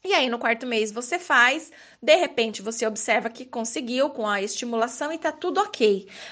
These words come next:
Mas, de repente, no quinto mês, você observa que ela não está seguindo. Isso mostra já um atraso no desenvolvimento e que, principalmente, precisa aí de um encaminhamento, inclusive, né, pra alguma unidade básica de seu, da saúde,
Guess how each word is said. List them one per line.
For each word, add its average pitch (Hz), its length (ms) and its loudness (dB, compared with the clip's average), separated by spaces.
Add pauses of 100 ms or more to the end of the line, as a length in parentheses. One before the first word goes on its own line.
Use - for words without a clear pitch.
(100)
Mas, 254 200 0
de 269 120 4
repente, 294 520 0
no 294 120 -2
quinto 427 560 0
mês, 302 260 4
você 285 220 -2
observa 269 400 2
que 285 100 -2
ela 269 140 6
não 247 500 4
está 349 260 0
seguindo. 202 460 -4
Isso 220 220 -6
mostra 233 440 0
já 220 160 4
um 208 120 0
atraso 226 500 4
no 196 140 -6
desenvolvimento 208 840 -6 (340)
e 330 140 0
que, 370 140 2
principalmente, 339 760 -2
precisa 277 600 -2
aí 285 480 0
de 247 160 0
um 302 100 -2
encaminhamento, 392 840 2
inclusive, 233 600 0
né, 220 160 4
pra 247 140 2
alguma 240 280 2
unidade 226 440 2
básica 196 380 -4
de 185 80 -10
seu, 262 340 0
da 208 160 0
saúde, 330 580 4